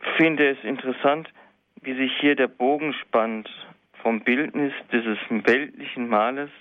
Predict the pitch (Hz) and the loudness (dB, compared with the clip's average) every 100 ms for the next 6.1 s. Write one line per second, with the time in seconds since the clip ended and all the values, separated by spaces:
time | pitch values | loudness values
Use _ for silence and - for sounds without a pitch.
0 | _ _ _ _ _ - 127 131 - 131 | _ _ _ _ _ -4 -2 -2 0 0
1 | 127 135 143 113 98 - 101 98 98 - | 2 2 2 0 -2 0 2 2 0 -4
2 | - 104 101 101 - - - - - 135 | -2 0 0 -4 -14 -18 -18 -8 0 0
3 | - - - _ - 143 135 127 127 156 | 0 -10 -20 _ 0 2 4 2 2 -2
4 | - 190 185 180 _ _ _ - 143 156 | 0 0 -2 -10 _ _ _ -4 0 0
5 | - 110 110 110 110 101 104 120 131 131 | 0 0 2 2 4 4 4 2 -2 -6
6 | 131 | -8